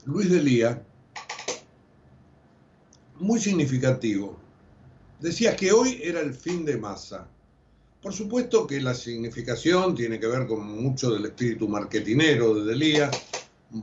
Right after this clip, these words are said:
para mostrarse a través de las redes sociales, pero el fin de Massa fue tendencia.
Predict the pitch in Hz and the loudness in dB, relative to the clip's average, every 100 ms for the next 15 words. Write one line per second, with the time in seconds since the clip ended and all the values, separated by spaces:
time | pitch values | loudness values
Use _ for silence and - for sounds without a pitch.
0 | - 110 104 95 - 165 143 123 113 104 | -4 -4 -4 -4 2 4 4 0 -6 -8
1 | 104 113 107 107 98 110 104 131 131 185 | -6 -4 -4 -4 -2 -2 -4 -10 -2 0
2 | 131 127 127 _ _ _ _ - 233 220 | 2 0 -4 _ _ _ _ 2 6 8
3 | 233 - - _ - 147 135 233 247 208 | 6 0 -16 _ -4 -4 -2 -4 -2 -2
4 | 190 170 135 143 147 147 _ _ - 196 | 0 0 -2 -2 -4 -4 _ _ -8 -4
5 | 190 165 143 113 104 110 95 | -2 2 4 2 -2 -8 -12